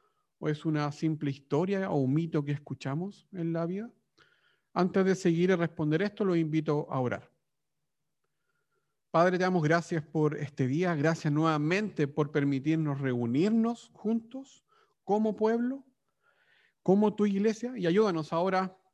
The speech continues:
ya que escuchamos tu palabra, nos exhortaste a través de tu palabra misma, Dios mismo hablando, ayúdanos ahora a poder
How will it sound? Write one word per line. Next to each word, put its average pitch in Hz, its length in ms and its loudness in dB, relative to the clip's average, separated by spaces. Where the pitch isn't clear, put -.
ya 139 220 -6
que 147 80 -8
escuchamos 156 640 -10
tu 196 100 -8
palabra, 185 500 -4
nos 147 360 0
exhortaste 147 840 -4
a 190 80 0
través 175 280 0
de 170 100 0
tu 208 280 -2
palabra 196 460 -2
misma, 202 380 -10
Dios 160 360 -2
mismo 190 460 -4
hablando, 202 540 -6
ayúdanos 160 440 0
ahora 131 400 0
a 123 80 -4
poder 139 420 -4